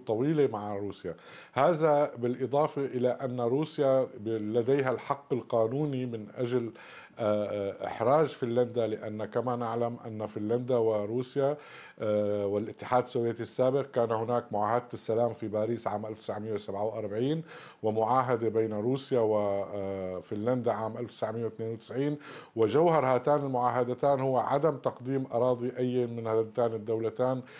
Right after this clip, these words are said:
للآخر من أجل الاعتداء على أرض مجاورة. يعني، بالتالي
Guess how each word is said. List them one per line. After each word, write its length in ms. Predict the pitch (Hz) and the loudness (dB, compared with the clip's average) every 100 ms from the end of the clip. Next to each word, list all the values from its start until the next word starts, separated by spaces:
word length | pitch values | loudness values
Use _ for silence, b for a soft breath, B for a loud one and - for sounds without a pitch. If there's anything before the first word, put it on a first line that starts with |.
| B B | B B
للآخر 640 | 110 110 - 127 127 135 120 | -2 0 2 2 2 0 0
من 160 | 113 - | -2 -4
أجل 240 | 123 123 | 0 0
الاعتداء 800 | 120 117 110 101 104 113 110 123 | -2 -4 -4 -4 -4 -2 2 2
على 460 | 120 104 110 117 110 120 | 2 0 2 2 0 0
أرض 260 | 113 110 113 110 110 | -2 0 -4 -4 -6
مجاورة. 520 | 107 104 120 95 82 80 B B B 120 | -4 2 2 2 -4 -10 B B B 0
يعني، 380 | 139 143 139 | 2 2 0
بالتالي 640 | 127 120 - 123 117 117 | -2 -4 2 2 4 0